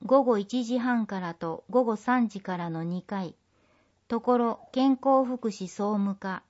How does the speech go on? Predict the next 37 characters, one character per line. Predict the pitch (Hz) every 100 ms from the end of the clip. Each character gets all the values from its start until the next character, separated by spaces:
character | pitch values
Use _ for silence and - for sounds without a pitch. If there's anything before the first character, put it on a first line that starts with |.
| _
殿 | - 220 247
町。 | 220 185 - 160 - _ _ _ _ _ _
定 | 262 269 262
員 | 247 240 220 - _
二 | _ - 254 247
人、 | 202 - _ _ _ _ -
要 | 269 254
予 | 208 190
約、 | 202 208 - 190 - _ _ _
一 | - - 277
人 | 233
一 | 202 247
時 | 233 254
間 | 247 233 220
程 | 226 226 190
度。 | 170 - _ _ _ _ _ _ _
申 | 226 262 294
し | -
込 | 262
み | 247 247
期 | -
間、 | - 208 185 185 _ -
令 | 226 285
和 | 262 220
七 | 190 190 214
年 | 208 190 170
一 | - 196 247
月 | 247 247 226
十 | 202 269
五 | 233 226
日 | 208 185 175
水 | 170 - 247 233
曜 | 247 202
ま | 180 180
で。 | 170 - _ _ _ _ _ _
申 | 226 269
し | 262